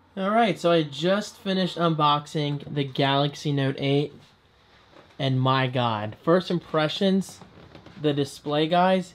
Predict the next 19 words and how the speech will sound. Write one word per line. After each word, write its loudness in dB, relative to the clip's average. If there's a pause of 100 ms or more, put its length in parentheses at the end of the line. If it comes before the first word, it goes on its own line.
is 2
downright 0
beautiful. -4
Look, 0 (100)
it -4
uses 0 (160)
three -4
D 0
space -8
for -10
the -6
stars -4
to -8
move -2 (760)
as -2
you -4
move -6
the, -8
uh, -8